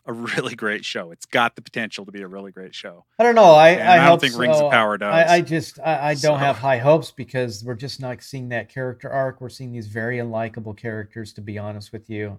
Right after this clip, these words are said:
Speaker 2: I, they, they've gotta change something quick with, uh, Andor. And I mean, they've already made this, they've already made the shows, so we're just seeing the edited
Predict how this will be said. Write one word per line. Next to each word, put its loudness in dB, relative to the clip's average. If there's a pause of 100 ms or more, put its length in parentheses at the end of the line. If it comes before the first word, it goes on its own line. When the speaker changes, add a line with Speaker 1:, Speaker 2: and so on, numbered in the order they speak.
Speaker 2:
I, -8 (560)
they, -2
they've -2
gotta 4
change -8
something -12
quick -10 (560)
with, -8 (120)
uh, -4
Andor. -8
And -10
I -6
mean, -10 (480)
they've -2
already 2
made -6
this, -16
they've -6
already 4
made -2
the -6
shows, 0
so -6
we're -4
just -10
seeing -10
the -6
edited -6